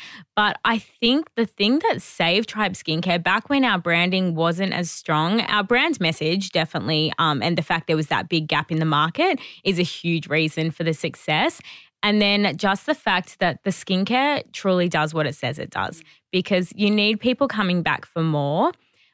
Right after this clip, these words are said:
I think if it was a brand where we said we're skincare for sensitive skin, but then the customers were using it and getting reactions or finding they weren't getting the results, the brand was never gonna last.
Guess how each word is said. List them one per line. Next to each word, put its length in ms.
I 100
think 540
if 160
it 100
was 320
a 80
brand 440
where 360
we 160
said 300
we're 100
skincare 460
for 40
sensitive 440
skin, 320
but 180
then 160
the 80
customers 540
were 40
using 520
it 180
and 140
getting 260
reactions 880
or 160
finding 500
they 120
weren't 300
getting 260
the 80
results, 560
the 80
brand 340
was 160
never 240
gonna 200
last. 500